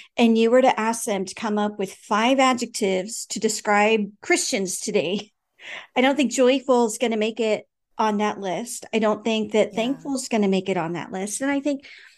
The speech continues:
Speaker 1: you know, so it's one thing to, like, wag our finger at the church in general, but I think it's also a good, like, what if somebody was to ask you, "Hey,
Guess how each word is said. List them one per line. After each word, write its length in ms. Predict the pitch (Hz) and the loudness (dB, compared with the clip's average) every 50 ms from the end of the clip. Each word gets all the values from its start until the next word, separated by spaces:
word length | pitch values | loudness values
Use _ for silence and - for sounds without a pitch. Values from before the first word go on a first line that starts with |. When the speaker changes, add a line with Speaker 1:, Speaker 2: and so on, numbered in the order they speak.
| _ _ _ - | _ _ _ 2
Speaker 1:
you 120 | 320 339 | 2 4
know, 140 | 294 247 226 | 4 4 4
so 140 | 226 - 277 | 4 6 6
it's 180 | 254 247 247 269 | 6 6 4 2
one 180 | 277 269 254 | 2 2 4
thing 220 | 269 277 240 220 208 | 4 4 2 2 0
to, 80 | 214 233 | 0 0
like, 260 | 214 208 202 202 - | 2 2 0 0 -2
wag 300 | 185 202 196 208 220 208 | 0 2 2 2 2 0
our 100 | 196 190 | 0 -2
finger 320 | 196 226 214 208 202 196 | 0 -2 -2 0 0 -2
at 100 | 190 - | -2 -2
the 80 | - 190 | -6 -10
church 340 | - - 240 214 208 208 208 | -8 -6 -6 -6 -4 -4 -6
in 100 | 185 175 | -6 -2
general, 320 | 202 208 247 269 233 196 | -2 -2 0 0 -2 0
but 200 | 180 214 240 - | 0 0 -2 0
I 100 | 247 262 | -2 -4
think 180 | 262 330 349 339 | -4 -6 -4 -4
it's 180 | 294 285 - | -4 -4 -2
also 320 | 294 285 294 - - 311 285 | -4 -4 -4 -4 -4 -4 -4
a 60 | 269 | -2
good, 180 | 277 269 269 | 0 0 0
like, 200 | 269 247 233 214 - | 0 -2 -4 -4 -6
what 200 | 214 247 247 262 | -6 -4 -4 -4
if 100 | 285 285 | -4 -6
somebody 380 | - 294 277 269 285 294 285 | -4 -4 -2 -2 -2 -2 -2
was 420 | 277 277 277 285 269 269 - - - - | 0 2 0 0 0 -4 -8 -8 -10 -8
to 200 | - 294 269 - | -4 -4 -4 -2
ask 280 | 277 285 294 277 - - | -2 -6 -6 -8 -10 -6
you, 180 | 494 523 370 240 | -4 -4 -4 -2
"Hey, 360 | 247 381 539 466 294 240 | 0 0 0 0 0 -2